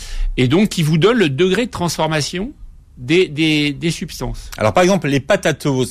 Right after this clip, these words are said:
Speaker 2: ce qu'on appelle les, ces pommes de terre, là, qu'on trouve, enfin, reconstituées, c'est, euh
Speaker 1: Bah, c'est, euh, c'est transformé.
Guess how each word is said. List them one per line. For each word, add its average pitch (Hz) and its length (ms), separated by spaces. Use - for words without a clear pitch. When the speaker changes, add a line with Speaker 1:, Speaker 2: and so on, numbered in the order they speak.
Speaker 2:
ce - 100
qu'on 107 100
appelle 113 200
les, 95 300
ces - 140
pommes 110 200
de 110 80
terre, 113 320
là, 90 280
qu'on 87 120
trouve, 90 320
enfin, 82 480
reconstituées, 104 720
c'est, 147 200
euh 92 240
Speaker 1:
Bah, 139 180
c'est, 147 260
euh, 131 300
c'est 143 220
transformé. 101 480